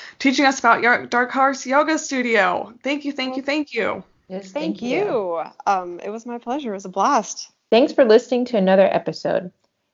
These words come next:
Speaker 2: If you're ready for some extra help with the online part of your business, you can work with us.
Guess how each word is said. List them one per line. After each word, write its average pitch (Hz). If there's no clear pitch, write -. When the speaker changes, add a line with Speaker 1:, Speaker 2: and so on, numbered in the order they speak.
Speaker 2:
If 196
you're 220
ready 233
for 233
some 226
extra -
help 190
with 190
the -
online 202
part 190
of 185
your 185
business, 165
you 196
can 202
work 196
with 180
us. -